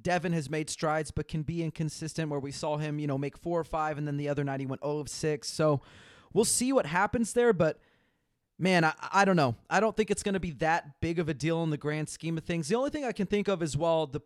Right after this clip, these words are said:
the plan may be for Josh Primo to be in the G League for now. Once that All-Star break happens, once the G League season is over, it for sure clears up minutes for Josh Primo, right? 'Cause,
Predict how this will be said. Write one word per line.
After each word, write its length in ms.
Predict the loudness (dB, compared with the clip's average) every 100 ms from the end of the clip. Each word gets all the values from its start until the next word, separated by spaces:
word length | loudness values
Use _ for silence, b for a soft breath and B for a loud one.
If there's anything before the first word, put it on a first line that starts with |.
| _
the 80 | -8
plan 320 | -2 0 2
may 140 | 2 2
be 140 | 2
for 140 | 0
Josh 340 | 2 4 4 0
Primo 320 | -4 0 0
to 80 | 2
be 140 | 0
in 80 | -2
the 60 | -2
G 200 | -2 -2
League 180 | -2
for 120 | -4 -6
now. 400 | -4 0 0 0 b b b b b _
Once 260 | 0 0 0
that 120 | 4
All-Star 420 | 4 4 2 2
break 300 | 2 0 -2
happens, 640 | 0 2 4 2 0 -2 -10 -6
once 200 | -6 -4
the 100 | -8
G 180 | -4
League 160 | -4 -6
season 320 | -6 -4 -2
is 160 | -2 0
over, 380 | 0 0 -4 -8 _
it 200 | -8 -8 -8
for 140 | -6 -4
sure 320 | -2 -2 -2
clears 340 | -4 -4 -2
up 80 | -2
minutes 320 | -2 -4 -6
for 120 | -10 -6
Josh 320 | -2 -2 -4
Primo, 400 | -8 -6 -6 -10 -16 _ _ _
right? 320 | 0 0 -2
'Cause, 280 | -4 -6 -6